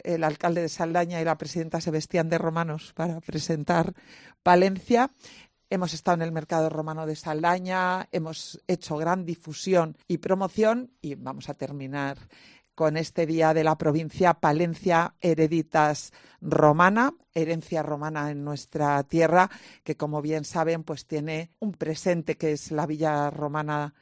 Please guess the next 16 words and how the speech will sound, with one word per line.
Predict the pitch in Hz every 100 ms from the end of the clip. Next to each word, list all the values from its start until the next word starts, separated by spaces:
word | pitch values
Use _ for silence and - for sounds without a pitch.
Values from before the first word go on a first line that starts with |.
| _
de | 156 160
la | 151
Olmeda, | 151 151 190 208 247 311
buque | 208 160 170 160
insignia, | 151 147 - 190 196 220 233
con | 226 160 156 147 -
cerca | - 175 - 160
de | 156
ya | 160
de | 156 147
cien | - 170 156 165
mil | 185 180 156 -
visitantes | 156 - 147 170 170 156 143 139
desde | 143 139 143
su | - 147 143 _ _ _ - -
reapertura | 156 170 156 160 156 - 175 170 151 151